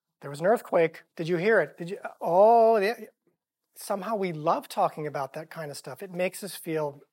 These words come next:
important. You know, it makes us feel prepared,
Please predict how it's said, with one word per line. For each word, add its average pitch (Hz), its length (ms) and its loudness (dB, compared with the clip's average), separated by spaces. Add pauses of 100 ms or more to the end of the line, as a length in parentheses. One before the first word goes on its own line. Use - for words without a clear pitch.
(140)
important. 190 760 -2 (680)
You 151 60 -12
know, 147 100 -6
it 143 80 -8
makes 156 240 -8
us 151 100 -12
feel 147 500 -6 (460)
prepared, 190 800 0